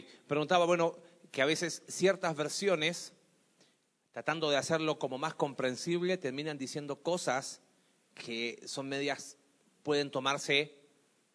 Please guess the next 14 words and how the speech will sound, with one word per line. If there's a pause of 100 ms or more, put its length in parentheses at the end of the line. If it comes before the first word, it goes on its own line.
(200)
a
confusión. (480)
La
traducción
que
usamos (200)
no
es
una
mala
traducción.
La
Reina
Valera